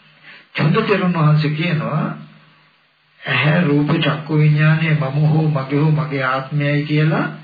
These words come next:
මම දකින්නේ නැහැ. එහෙම දකින්නේ නැත්තේ මොකක් හින්දාද? ඇහැ රූප චක්කු විඥානේ නිරෝධය දකින නිසා, නිරෝධය අවබෝධ කළ නිසා.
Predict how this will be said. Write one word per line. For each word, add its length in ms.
මම 180
දකින්නේ 480
නැහැ. 300
එහෙම 220
දකින්නේ 460
නැත්තේ 300
මොකක් 300
හින්දාද? 340
ඇහැ 300
රූප 280
චක්කු 320
විඥානේ 360
නිරෝධය 580
දකින 400
නිසා, 320
නිරෝධය 420
අවබෝධ 460
කළ 220
නිසා. 340